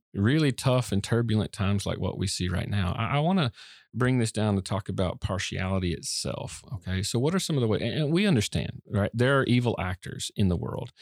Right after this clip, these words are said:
Some of the things that, that people utilize to talk about racial divides and ethnic tensions and these sorts of things, some of those things are, are absolutely real. There are evil actors, and when we see the gospel not present, bringing peace,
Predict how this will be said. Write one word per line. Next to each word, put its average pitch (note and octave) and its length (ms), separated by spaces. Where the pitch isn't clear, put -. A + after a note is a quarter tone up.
Some C#3 120
of C3 40
the B2 80
things A#2 260
that, F2+ 220
that - 160
people G2+ 260
utilize G2+ 420
to F2+ 60
talk G2 240
about F#2 340
racial G2+ 300
divides F2+ 560
and F2 160
ethnic G2+ 400
tensions F#2 540
and F2+ 140
these F2+ 140
sorts - 300
of E2+ 100
things, F2 420
some G3+ 140
of A3+ 80
those C#4+ 160
things G#3 240
are, G3 160
are C3+ 180
absolutely D3+ 640
real. F2+ 420
There A2+ 200
are B2+ 120
evil C#3+ 380
actors, G2 540
and G2 180
when A2+ 180
we A#2 140
see B2 220
the A2 100
gospel A2 420
not A2+ 280
present, G2 420
bringing G2 340
peace, F#2+ 440